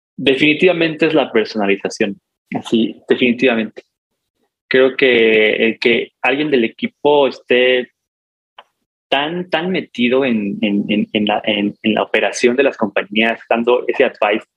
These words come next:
tan frecuente, eh, y también tan, tan en función del momento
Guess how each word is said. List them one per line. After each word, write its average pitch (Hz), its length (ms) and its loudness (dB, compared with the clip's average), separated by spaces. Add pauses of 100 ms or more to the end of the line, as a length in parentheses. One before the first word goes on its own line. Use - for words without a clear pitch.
(120)
tan 117 240 -2
frecuente, 110 840 -2 (520)
eh, 104 380 2
y 110 120 -2
también 123 460 0
tan, 127 560 -4 (1300)
tan 120 180 0
en 117 40 -6
función 127 320 2
del 139 140 0
momento 110 540 -2